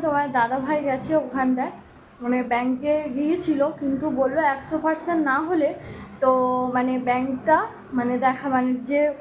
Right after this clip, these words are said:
ফর্মগুলো ফিল আপ করে কি ডকুমেন্টস, যেমন, যেমন ব্যাংকের অনেক বিষয়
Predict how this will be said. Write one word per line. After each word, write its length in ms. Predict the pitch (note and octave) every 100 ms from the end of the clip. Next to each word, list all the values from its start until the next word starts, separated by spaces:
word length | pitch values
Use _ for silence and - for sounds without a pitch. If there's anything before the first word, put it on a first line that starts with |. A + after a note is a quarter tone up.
| -
ফর্মগুলো 540 | C4+ C4+ C#4+ C#4 D4+ D#4
ফিল 160 | D4+
আপ 160 | B3+ B3+ -
করে 200 | C4+ C4+ C4
কি 80 | C#4
ডকুমেন্টস, 520 | B3+ B3+ C4 C4 C4+
যেমন, 300 | C4 B3 B3+ C#4 - - - - - - B3+
যেমন 240 | D#4 F#4+ F4+
ব্যাংকের 340 | C#4 C#4 E4
অনেক 240 | D#4 D4 D4+ C4+
বিষয় 320 | C4 D#4